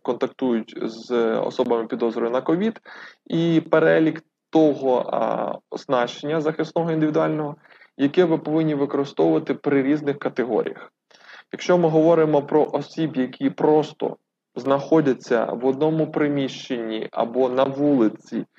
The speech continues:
із особами, в яких є підозра на ковід, то, а, ніяких засобів, окрім, наприклад, маски звичайної, та, тобто, по факту і не потрібно. Ви просто дотримуєтесь дистанції там одного-двох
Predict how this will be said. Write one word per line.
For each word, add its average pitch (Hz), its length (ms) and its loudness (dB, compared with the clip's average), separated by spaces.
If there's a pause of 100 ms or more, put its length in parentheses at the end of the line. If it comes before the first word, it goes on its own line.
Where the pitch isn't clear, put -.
(380)
із 123 320 -2
особами, 123 560 0
в 113 60 -4
яких 117 340 -2
є 127 80 2
підозра 120 480 2
на 117 140 -2
ковід, 160 400 0 (520)
то, 165 520 4
а, 117 400 2
ніяких 160 680 0
засобів, 139 640 2
окрім, 135 300 0
наприклад, 127 480 -2
маски 165 480 0
звичайної, 120 680 0
та, 151 220 2
тобто, 127 380 -2 (500)
по - 80 -20
факту 165 460 2
і 139 80 -2
не 147 140 2
потрібно. 131 600 -2 (500)
Ви 131 60 4
просто 151 340 2
дотримуєтесь 131 640 0
дистанції 120 600 0
там 113 240 -2
одного-двох 113 640 0